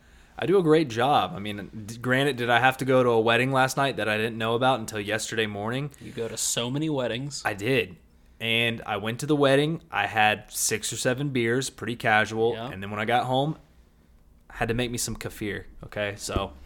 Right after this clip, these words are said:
Speaker 1: the kefir is churning. I'm ready to strain it tonight. It's happening.
Speaker 2: And I'm sure we'll talk about that soon on a, uh, Ronnie and Chad Patreon podcast.
Speaker 1: Right.
Speaker 2: So
Speaker 1: And, no, speaking of next week being Christmas, are we taking a week off of Demon Slayer, or how are we doing
Speaker 2: Yeah,
Speaker 1: that?
Speaker 2: we're probably gonna have to do that, I would imagine,
Speaker 1: Yeah.
Speaker 2: considering it, it falls on the eve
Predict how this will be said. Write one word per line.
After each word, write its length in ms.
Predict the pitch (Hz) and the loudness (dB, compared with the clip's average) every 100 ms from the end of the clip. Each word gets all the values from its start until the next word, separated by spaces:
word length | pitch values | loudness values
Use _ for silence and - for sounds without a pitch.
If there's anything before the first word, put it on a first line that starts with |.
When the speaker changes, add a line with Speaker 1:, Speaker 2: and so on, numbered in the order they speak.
| - | -12
Speaker 1:
the 80 | - | -6
kefir 380 | - 113 151 180 | -4 2 6 6
is 120 | 175 | 6
churning. 520 | - 165 147 151 151 - - - | 4 4 6 6 2 -2 -14 -12
I'm 240 | - 107 107 | -8 -6 -2
ready 400 | 110 127 143 151 | 4 6 8 6
to 80 | |
strain 500 | 147 - 131 127 123 120 | 4 2 0 0 0 -2
it 260 | 123 - - - | -4 -8 -14 -8
tonight. 500 | 117 110 107 113 - | -4 0 2 0 -4
It's 160 | 117 - | -10 -2
happening. 560 | 117 107 104 107 104 107 _ _ _ _ - | 2 2 0 -6 -8 -12 _ _ _ _ -4
Speaker 2:
And 120 | 143 | 0
I'm 120 | 147 | 0
sure 200 | - 160 | 2 2
we'll 120 | 156 | 4
talk 260 | - 147 139 | 2 2 2
about 360 | 131 139 127 | 0 0 0
that 220 | 135 127 - | -2 -2 -4
soon 380 | - 123 120 | -4 -2 -2
on 240 | 117 113 113 | -2 -4 -4
a, 200 | 110 110 | -4 -2
uh, 120 | 110 | -2
Ronnie 340 | 110 110 113 113 | -4 -4 -4 -6
and 80 | 104 | -6
Chad 280 | 120 110 | -4 -4
Patreon 440 | - 113 - 113 110 | -4 -8 -6 -8 -4
podcast. 480 | 127 131 - 98 117 | 0 0 0 -8 -2
Speaker 1:
Right. 300 | 110 95 - | 0 0 -4
Speaker 2:
So 180 | - 120 | -8 0
Speaker 1:
And, 220 | 156 151 - - | 2 2 -4 -12
no, 200 | 151 - - | -12 -12 -10
speaking 360 | - - 190 180 | -6 2 4 4
of 80 | 156 | 6
next 280 | 151 147 - | 6 4 0
week 160 | 127 | -2
being 180 | 131 120 | -2 0
Christmas, 400 | 127 117 113 107 | 0 0 -2 -4
are 160 | 117 120 | 0 0
we 140 | 147 | 2
taking 340 | 170 160 165 | 2 2 2
a 80 | 135 | 0
week 260 | 127 135 - | 0 0 2
off 280 | 127 127 127 | 4 4 0
of 120 | 110 | -6
Demon 300 | 123 123 127 | -4 -2 -2
Slayer, 420 | 139 135 139 143 | 0 2 0 -2
or 60 | 107 | 0
how 180 | 120 120 | 4 4
are 20 | |
we 120 | 117 | 2
doing 200 | 104 101 | 0 2
Speaker 2:
Yeah, 220 | 226 233 | 6 8
Speaker 1:
that? 100 | 226 | 8
Speaker 2:
we're 120 | 220 214 | 8 6
probably 280 | 247 240 | 4 2
gonna 160 | 185 160 | 2 0
have 320 | 135 147 156 | 0 0 -2
to 80 | - | -4
do 160 | 156 156 | -2 2
that, 180 | 156 | 4
I 80 | 151 | 4
would 120 | 156 | 2
imagine, 400 | 151 156 156 156 | 0 0 -2 -2
Speaker 1:
Yeah. 80 | 151 | -4
Speaker 2:
considering 560 | 139 127 - 135 135 131 | -2 -2 0 0 -2 -2
it, 160 | 127 | -4
it 100 | 127 | -6
falls 340 | - 127 131 120 | -4 0 0 0
on 140 | 131 | -4
the 220 | 127 - | -4 -6
eve 400 | 123 123 127 123 | -4 -2 -2 -6